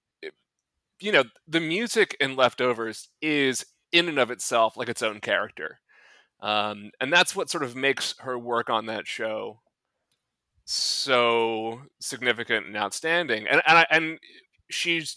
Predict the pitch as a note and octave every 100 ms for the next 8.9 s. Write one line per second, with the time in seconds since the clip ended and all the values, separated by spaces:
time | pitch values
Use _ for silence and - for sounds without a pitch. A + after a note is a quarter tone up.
0 | - - - F#3+ G#3 - G3+ F#3 C#3+ C#3+
1 | D3 C#3+ B2 C3+ B2 G#2+ G2+ G#2+ F#3 _
2 | _ - A2+ A2+ A2+ A2+ A2+ B2 C3 D3+
3 | D3 C#3 C3+ B2+ A#2+ B2+ A#2+ B2+ B2 A#2+
4 | A#2 G2+ C3+ - - _ G#2+ A2+ - A2
5 | - B2 G2+ D3+ - - F#3+ F3+ A2+ -
6 | G#2 A#2+ - - B2 A#2+ A#2 C3 - C#3+
7 | C3 E3+ F3+ E3+ C#3 B2+ C#3 B2 B2+ A#2+
8 | A#2 - A2+ A2 G#2+ B2 G2 - -